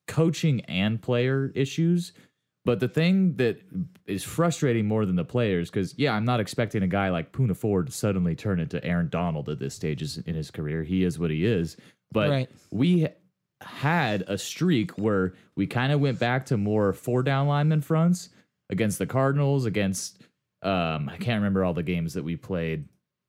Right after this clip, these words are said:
Speaker 1: Uh, yeah, the Chargers, the Giants, the Cardinals twice. Um, when we were running those kind of defensive fronts, the defense literally was number one in the league for four weeks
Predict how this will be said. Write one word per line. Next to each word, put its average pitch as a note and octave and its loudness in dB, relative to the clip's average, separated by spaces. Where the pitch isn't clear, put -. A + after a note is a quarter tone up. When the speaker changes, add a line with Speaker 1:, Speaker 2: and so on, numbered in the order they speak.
Speaker 1:
Uh, E2+ 0
yeah, C#3+ 2
the F#2+ -4
Chargers, C3 0
the G2 -2
Giants, A#2 2
the G2 -4
Cardinals G#2+ -2
twice. G#2 -4
Um, F2 2
when B2+ 2
we D#3+ 4
were F3 2
running B2 2
those B2+ 2
kind B2 -4
of F2+ -4
defensive A2 -4
fronts, F2 -2
the A2 0
defense C#3 0
literally B2 2
was G#2 -2
number A2 2
one G#2+ 2
in F#2+ 2
the F#2 2
league F2+ 0
for F2+ -8
four E2+ -2
weeks D2+ -8